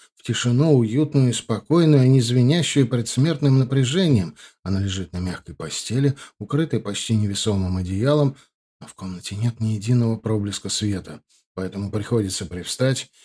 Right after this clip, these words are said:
ощупывая кровать, деревянное изголовье, прикроватный столик и, наконец, свечу на нем. Привычное усилие, простое, но эффективное заклинание, которому когда-то научил ее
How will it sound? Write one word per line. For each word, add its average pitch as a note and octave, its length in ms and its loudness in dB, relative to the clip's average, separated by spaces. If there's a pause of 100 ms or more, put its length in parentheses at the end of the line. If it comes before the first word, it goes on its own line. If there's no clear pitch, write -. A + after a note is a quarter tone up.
(160)
ощупывая B2 600 -4
кровать, B2 400 0
деревянное B2 540 2
изголовье, B2 500 2
прикроватный B2 640 0
столик A#2+ 400 0
и, B2 40 2
наконец, A#2+ 440 4
свечу A#2 420 -2
на A2+ 140 4
нем. G2 380 0 (640)
Привычное F#2+ 460 -4
усилие, D3 400 4
простое, C#3+ 520 2
но C3+ 140 6
эффективное A2+ 520 0
заклинание, C#3+ 720 0
которому C#3+ 540 0
когда-то C3+ 440 -2
научил C3+ 420 2
ее C3 340 0